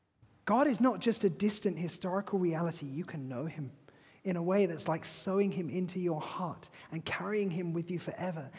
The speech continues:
You can know him because if you are a follower of Jesus, he promises to fill you with his Holy Spirit. And your experience may be totally different to Pascal's, may be totally different to mine,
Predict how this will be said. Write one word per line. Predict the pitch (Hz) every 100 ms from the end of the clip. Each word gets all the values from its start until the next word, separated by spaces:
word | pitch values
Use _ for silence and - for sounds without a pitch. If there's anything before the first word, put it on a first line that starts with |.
| -
You | 202 202
can | 196 180
know | 196 214
him | 208 165
because | 156 165 160
if | 160 -
you | 185 196
are | 151
a |
follower | - 175 190 170
of |
Jesus, | - 175 147 127
he | 175 165
promises | 175 175 165 135
to | 147
fill | - - 175 160
you | 147 156 131
with | 147 143
his | 135
Holy | - 156 143
Spirit. | - - - - - - - - - -
And | 175 170
your | 226 269
experience | - 262 254 202 -
may | 196
be | 185
totally | 175 - 220 220 254
different | 240 240 160
to | 170
Pascal's, | 185 165 - 135 113 - _ - - -
may | 196
be | 190
totally | - 202 226 254
different | 247 247 247 220
to |
mine, | 233 202 135